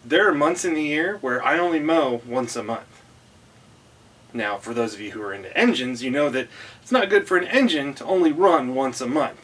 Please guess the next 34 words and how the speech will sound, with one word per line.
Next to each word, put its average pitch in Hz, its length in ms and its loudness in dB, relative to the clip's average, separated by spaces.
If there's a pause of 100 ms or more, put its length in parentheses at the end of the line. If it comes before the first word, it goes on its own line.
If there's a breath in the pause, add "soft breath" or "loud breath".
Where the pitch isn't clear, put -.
(600 loud breath)
You're 110 60 -10
supposed 127 280 -6
to 143 60 -6
run 139 240 0
it 139 160 -6 (640)
fairly 196 320 2
often. 175 380 2
The 113 40 -12
reason 120 220 -8
that 123 80 -12
your - 80 -16
car 196 240 4
does 143 220 2
so 139 160 -2
well 143 220 0
is 156 60 -6
because 165 280 -2
it 202 80 -14
runs 240 260 0
all 139 140 4
the 110 80 -10
time. 104 300 -10
So 131 120 -6
nothing 143 380 -2
gets, - 340 -6 (420 loud breath)
nothing 165 280 0
settles, 135 500 2
nothing 131 280 -4
goes 123 320 -6
old. 143 400 2
You're 117 100 -4
constantly 139 460 -4
refilling 139 680 0
and 117 260 -6